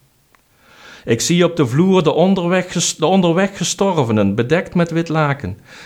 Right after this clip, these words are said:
Het gesjouw der brancardiers, elke dag groeiend in kracht. En in de operatiezaal de schittering van messen, flessen en haken. En de kapotte lichamen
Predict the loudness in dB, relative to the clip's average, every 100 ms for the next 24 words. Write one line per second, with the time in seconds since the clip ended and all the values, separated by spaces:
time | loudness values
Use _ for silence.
0 | -4 -4 -2 -2 2 2 2 0 0 0
1 | 0 0 -2 0 -2 -2 -4 -8 -10 -2
2 | -2 -2 -2 -2 -2 -4 -2 0 -2 -2
3 | -2 -2 -6 -8 -10 -20 _ _ _ -20
4 | -20 -2 2 4 4 4 2 0 0 0
5 | 0 -2 -2 0 0 0 -4 -2 -2 -2
6 | -2 0 2 0 0 0 -2 -2 -2 -4
7 | -2 -2 0 0 0 0 -2 -2 -6 -8
8 | -18 _ _ _ _ -2 -2 -2 -6 -2
9 | -2 -2 -4 -4 -4 -2 -2 -6